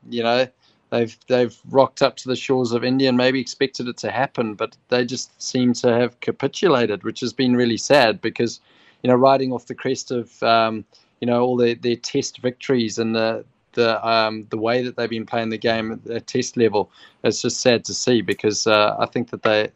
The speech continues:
they sort of threaten to be one of the most exciting teams in this World Cup.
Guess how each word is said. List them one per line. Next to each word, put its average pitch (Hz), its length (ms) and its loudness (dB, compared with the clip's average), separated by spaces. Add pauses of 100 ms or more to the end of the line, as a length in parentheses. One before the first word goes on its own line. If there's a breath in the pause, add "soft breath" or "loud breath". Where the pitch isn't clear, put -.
(200)
they 107 260 0 (420 soft breath)
sort - 220 -2
of 117 100 -6
threaten 123 500 4
to 107 100 -4
be 107 160 2
one 110 140 4
of 110 60 2
the 110 40 4
most 110 260 0
exciting 110 520 2
teams 107 480 -2
in 110 180 -6
this 104 180 -8
World 104 180 -2
Cup. 101 220 0